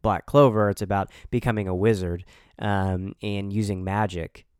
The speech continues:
And I'm sure there, I know that there's a larger premise that's gonna happen that I just don't know yet. Uh, and it's interesting to see how the main, uh, protagonist, the main hero, does not have any magic abilities, but you know what's about to happen.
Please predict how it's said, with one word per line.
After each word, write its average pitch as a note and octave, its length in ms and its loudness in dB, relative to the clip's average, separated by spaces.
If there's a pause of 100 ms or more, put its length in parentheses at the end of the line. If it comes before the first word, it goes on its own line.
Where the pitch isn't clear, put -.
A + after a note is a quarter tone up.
(100)
And F#2 520 -6
I'm F#2+ 160 -8
sure G#2+ 200 -2
there, F#2+ 160 -6
I G2+ 120 -2
know A2 420 6
that G2 140 -4
there's F#2 240 -6
a F#2 80 -2
larger G2+ 440 0
premise G2 340 -8
that's F#2 180 -12
gonna F#2 160 -10
happen F#2 340 -8
that E2+ 120 -8
I F2+ 40 -8
just F2+ 180 -10
don't F2 220 -8
know F#2 220 -6
yet. D#2 320 -10 (440)
Uh, F2+ 300 -2
and G#2 120 -4
it's - 120 -6
interesting A#2 360 -4
to G2 60 -4
see G#2 220 -4
how F#2+ 300 0
the F#2 140 -4
main, F#2 520 -6 (400)
uh, E2+ 480 -2
protagonist, G#2 640 0
the G#2 80 -2
main F#2+ 200 -4
hero, G2 400 2
does G#2 200 0
not G2+ 160 -2
have A2+ 440 2
any G#2 220 -2
magic G2 380 -2
abilities, F#2 420 0
but F2+ 180 -2
you A2 140 -4
know F3+ 320 6
what's D#3 240 4
about A2+ 320 4
to G#2 60 -8
happen. F2 480 -8